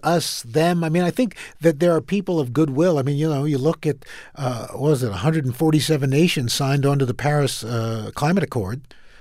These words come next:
Uh, one left. But, you know, I, I think that there is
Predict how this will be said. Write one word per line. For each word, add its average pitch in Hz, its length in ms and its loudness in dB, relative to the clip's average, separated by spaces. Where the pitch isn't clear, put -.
Uh, 101 280 -10
one 131 320 -2
left. 135 540 0
But, - 220 0
you 170 140 -4
know, 165 160 0
I, 151 240 -6
I 147 40 0
think 196 280 -4
that 151 180 -2
there 160 220 2
is 165 400 0